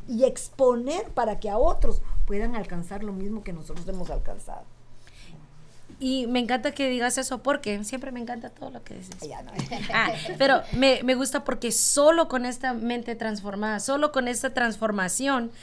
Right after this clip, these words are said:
Speaker 2: solo con no adaptarse al mundo podemos alcanzar esto. No pensar, y es lo que Pablo hace. Me encanta Pablo porque él no solo dice qué hacer, sino que realmente nos enseña, porque mira cómo lo saluda, "por consiguiente, hermanos", y él era el apóstol, les hubiera podido decir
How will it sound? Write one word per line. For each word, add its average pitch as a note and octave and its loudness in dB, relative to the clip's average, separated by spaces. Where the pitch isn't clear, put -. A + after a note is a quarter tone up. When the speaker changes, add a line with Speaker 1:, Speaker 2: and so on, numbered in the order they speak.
Speaker 2:
solo C#4+ 4
con A#3 2
no A#3+ 2
adaptarse C4 2
al A3+ -2
mundo B3 -2
podemos A3 0
alcanzar G#3 -4
esto. A#3 -6
No C4 4
pensar, C4+ 0
y C4 0
es C4 2
lo C4+ 2
que C4+ -2
Pablo C4 6
hace. C4+ 2
Me A3+ -6
encanta B3 -2
Pablo D4 0
porque A#3 -2
él C4 -2
no C4+ 2
solo C4+ 0
dice C4 -4
qué A#3+ -4
hacer, A#3 -2
sino A3+ -2
que A3 -2
realmente A#3 -2
nos A#3 -4
enseña, G#3+ -2
porque A3 -4
mira A3+ -2
cómo C#4+ 0
lo C#4 0
saluda, A#3+ 0
"por B3 -2
consiguiente, B3 -4
hermanos", A#3+ -2
y A3+ -4
él C#4 -2
era D4+ -2
el C#4 -2
apóstol, G3 -4
les A#3 0
hubiera A#3 -2
podido A#3+ -2
decir A#3 -2